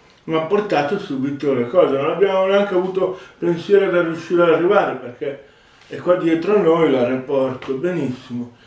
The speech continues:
Allora, però ci hanno messo talmente poco tempo che mi hanno mandato anche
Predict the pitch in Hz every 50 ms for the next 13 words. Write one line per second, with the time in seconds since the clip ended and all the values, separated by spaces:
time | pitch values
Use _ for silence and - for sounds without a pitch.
0 | _ _ - - _ _ _ - 247 269 277 254 226 196 185 185 190 233 240 247
1 | 247 - - - - - - 214 226 240 262 247 247 220 208 202 208 214 220 214
2 | - - - 196 196 202 214 240 262 247 233 - - 220 208 208 220 226 - -
3 | 240 233 220 220 220 208 - 220 247 269 262 - - - - _ _ _ - -
4 | - - - - 214 208 202 196 202 208 214 214 214 208 208 214 208 - 170 147
5 | 143 - - 202 185 160 151 156 156 151 151 - 196 190